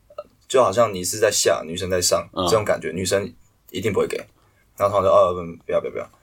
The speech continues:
Speaker 2: 那，
Speaker 1: 但如果你，
Speaker 2: 那怎么讲？
Speaker 1: 对啊，你可能就是
Speaker 2: 你要不要我的I G，我给你。
Speaker 1: <laughs> 这也可以啊，说不定这也，也可以啊。
Speaker 2: <laughs> 嗯。
Speaker 1: 但我，我现在给，给不出一个就是，哦，套路，反正就是你要有自信，你去跟他讲话，
Speaker 2: 嗯。
Speaker 1: 就可能你就说，“哎，哎，我刚刚那边看到你，我，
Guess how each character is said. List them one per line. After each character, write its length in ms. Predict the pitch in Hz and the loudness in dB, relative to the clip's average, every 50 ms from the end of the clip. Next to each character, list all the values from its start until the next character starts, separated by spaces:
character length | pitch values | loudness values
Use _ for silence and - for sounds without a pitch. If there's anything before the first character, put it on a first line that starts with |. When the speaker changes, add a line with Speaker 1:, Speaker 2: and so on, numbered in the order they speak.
| _ | _
Speaker 2:
那， 380 | - 104 98 98 98 95 - - - | 0 4 4 4 4 4 2 0 2
Speaker 1:
但 140 | - 160 160 | 2 2 4
如 80 | 156 143 | 4 4
果 100 | 143 131 | 2 2
你， 80 | 120 | 2
Speaker 2:
那 60 | 113 | 0
怎 80 | - 73 | -2 -4
么 40 | - | -4
讲？ 100 | - - - | -6 -4 0
Speaker 1:
对 120 | - 143 | 2 2
啊， 40 | 135 127 | 4 2
你 100 | 127 127 | 0 -2
可 100 | 123 110 | -2 0
能 40 | |
就 40 | 98 | 4
是 0 | |
Speaker 2:
你 60 | 101 | 4
要 100 | 104 107 | 6 6
不 100 | 98 95 | 6 6
要 160 | 104 101 101 95 | 4 6 6 6
我 80 | 90 | 6
的 80 | 90 90 | 6 6
I 140 | 90 95 95 | 6 4 4
G， 100 | 95 92 | 2 2
我 120 | 90 87 | 2 2
给 180 | 92 87 87 90 | 2 0 0 -2
你。 180 | 92 90 92 - - - - - 135 123 120 | -2 -4 -4 -6 -2 0 2 4 4 4 4
Speaker 1:
<laughs> 400 | 120 - - - - - - 190 | 4 2 2 2 2 4 4 4
这 120 | 208 247 240 | 6 6 6
也 80 | 175 | 6
可 180 | 151 131 123 127 | 6 6 6 6
以 60 | - | 6
啊， 100 | 131 - | 4 4
说 140 | - 151 151 | 2 0 0
不 40 | 156 | 0
定 80 | 151 | 2
这 160 | 151 151 123 | 2 4 2
也， 280 | 101 - - - 104 98 | 2 0 -6 -4 -4 -4
也 20 | |
可 180 | 90 - 92 95 | -2 0 0 0
以 60 | 92 | 0
啊。 100 | 80 78 - | 0 0 -2
Speaker 2:
<laughs> 40 | |
嗯。 180 | 78 76 80 - - _ _ _ _ - | -2 -4 -4 -6 -10 _ _ _ _ 0
Speaker 1:
但 160 | - 240 226 - - - _ _ _ _ _ | 0 2 2 0 -2 -10 _ _ _ _ _
我， 200 | - - 143 117 | 2 4 6 6
我 60 | 135 | 6
现 120 | 131 - 185 | 6 4 4
在 120 | 202 190 | 4 4
给， 160 | - 123 110 101 - - | 4 2 2 2 2 0
给 120 | - 117 113 | 0 0 2
不 100 | 120 139 | 2 0
出 200 | - 143 131 131 | -2 -2 -2 -2
一 100 | 131 123 | 0 2
个 180 | 120 107 98 98 | 4 4 4 2
就 80 | 107 | 0
是， 100 | 104 107 | 0 2
哦， 200 | - 101 98 95 - | 4 4 4 4 2
套 220 | - 101 90 87 | 2 0 0 0
路， 120 | 90 85 76 | -2 -6 -6
反 200 | - 98 104 117 | -4 -2 -2 0
正 20 | |
就 80 | 127 131 | 0 0
是 240 | 131 139 127 - - - _ _ _ | 0 0 -2 -4 -6 -10 _ _ _
你 80 | - 113 | 0 4
要 120 | 123 131 | 4 6
有 60 | 107 85 | 4 4
自 160 | - 110 104 | 0 -4 -6
信， 220 | 95 - 107 98 85 | -6 -6 -6 -6 -8
你 80 | 90 | -6
去 60 | 95 | 0
跟 100 | 95 92 | 2 2
他 80 | 90 90 | 4 2
讲 240 | 87 - - - 98 | 2 0 -2 -2 -2
话， 220 | 101 101 - - - | -2 -2 -2 -2 -4
Speaker 2:
嗯。 60 | - _ _ _ _ - | -10 _ _ _ _ -8
Speaker 1:
就 80 | 101 | -6
可 100 | 95 95 | -4 -4
能 140 | 85 85 87 82 - - - | -4 -4 -6 -10 -12 -14 -14
你 60 | 92 | -12
就 80 | 92 | -6
说 100 | 98 107 - - | -4 -2 0 2
，“哎， 200 | 135 156 156 - - - - - - _ _ _ _ _ _ _ _ _ _ - | 2 2 2 0 -6 -18 -20 -20 -20 _ _ _ _ _ _ _ _ _ _ 0
哎， 140 | 123 120 | 0 2
我 120 | 117 110 104 | 2 2 2
刚 140 | 107 117 131 | 2 2 2
刚 80 | 139 | 0
那 40 | 139 | -2
边 100 | 139 135 | -4 -6
看 140 | 139 131 127 | -6 -4 0
到 140 | 131 120 104 | 0 0 0
你， 240 | 90 76 71 57 57 | -2 -6 -12 -12 -12
我， 140 | 65 - - | -12 -12 -12